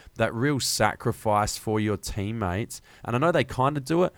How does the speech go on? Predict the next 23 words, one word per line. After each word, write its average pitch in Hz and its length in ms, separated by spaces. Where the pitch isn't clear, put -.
but 123 100
in 135 60
this 160 260
age 117 220
of 107 240
N 117 160
I 110 200
L, 107 300
TikTok, - 640
and 90 100
fucking 98 440
look 107 160
at - 80
me, 98 340
um, 110 600
you 127 180
don't 151 380
see 170 300
a 190 80
lot 151 220
of 120 80
this 104 160
stuff. - 640